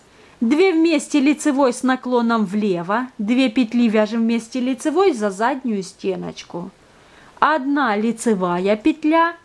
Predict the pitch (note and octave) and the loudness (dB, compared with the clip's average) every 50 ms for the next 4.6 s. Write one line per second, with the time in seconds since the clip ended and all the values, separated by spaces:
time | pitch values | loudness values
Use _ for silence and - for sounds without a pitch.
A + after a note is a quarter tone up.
0 | _ _ _ _ _ - A#3+ B3 B3+ C4+ B3+ B3 - - C4 D4+ F#4 F#4+ - - | _ _ _ _ _ -4 0 2 2 2 0 0 0 2 2 4 2 2 -2 -14
1 | _ _ _ _ _ - D4+ C#4 C#4 C#4 D4 E4 E4 E4 - - C4 A3+ G#3 A3+ | _ _ _ _ _ -2 0 2 2 2 4 2 2 0 0 -2 -2 -2 0 0
2 | A3 G#3 G3+ G3+ G3 G3 G3+ G3+ _ _ _ _ _ _ _ - A3+ A#3 A3 G#3 | 0 0 0 -2 -4 -4 -6 -10 _ _ _ _ _ _ _ -2 -2 0 0 -2
3 | F#3 F3 F3+ G#3 G#3 A#3+ D4+ F4+ G4 - - _ _ _ _ _ _ _ _ - | -4 -4 -4 -2 0 2 2 0 0 -4 -10 _ _ _ _ _ _ _ _ -8
4 | G#3 F#3+ G#3+ G3+ A3 A3 G3+ G3 A3 B3 C#4+ | -4 -2 0 2 2 2 2 2 -2 -4 -8